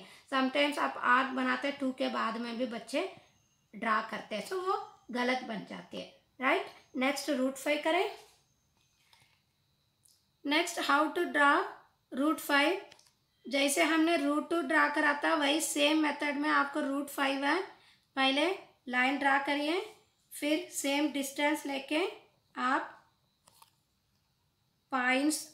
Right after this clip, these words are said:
mark करो। root two, root five में क्या different क्या है, आप ninety degree one के ऊपर बनाए। root two में आप ninety degree कहाँ बनाए? वन के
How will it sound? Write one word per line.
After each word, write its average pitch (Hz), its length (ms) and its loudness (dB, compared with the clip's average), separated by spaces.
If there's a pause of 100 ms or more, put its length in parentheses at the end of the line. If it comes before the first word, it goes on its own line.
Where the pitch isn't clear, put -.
(680)
mark 262 340 -2
करो। 285 200 0 (1300)
root 339 340 0
two, 415 160 4
root 349 200 4
five 339 300 2
में 381 180 4
क्या 311 260 2 (100)
different 370 480 2
क्या 302 180 2
है, 262 360 0 (400)
आप 285 400 6
ninety 311 460 4
degree 339 340 4 (100)
one 285 300 4
के 370 80 0
ऊपर 311 500 2
बनाए। 226 500 0
root 277 200 0
two 320 120 0
में 311 140 4
आप 294 280 0
ninety 269 340 0
degree 302 260 0
कहाँ 277 320 0
बनाए? 294 340 2 (460)
वन 285 320 4
के 359 80 2